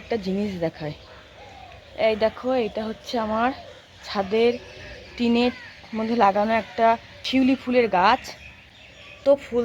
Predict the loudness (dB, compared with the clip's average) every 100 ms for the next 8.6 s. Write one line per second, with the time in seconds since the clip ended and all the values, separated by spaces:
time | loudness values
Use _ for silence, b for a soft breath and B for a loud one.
0 | -2 -6 -2 2 2 0 -6 -6 -10 -20
1 | 0 2 4 2 2 6 6 6 2 2
2 | 0 0 0 0 -2 -4 -6 -4 -2 2
3 | 2 4 2 0 0 0 B B B B
4 | -6 0 0 0 4 4 4 2 -2 0
5 | 0 0 0 -8 -10 -8 -4 -2 -2 2
6 | 4 4 0 -4 -4 -2 -2 -6 -4 4
7 | 6 6 6 6 4 4 2 2 -2 -4
8 | -6 -2 -2 -2 0 -2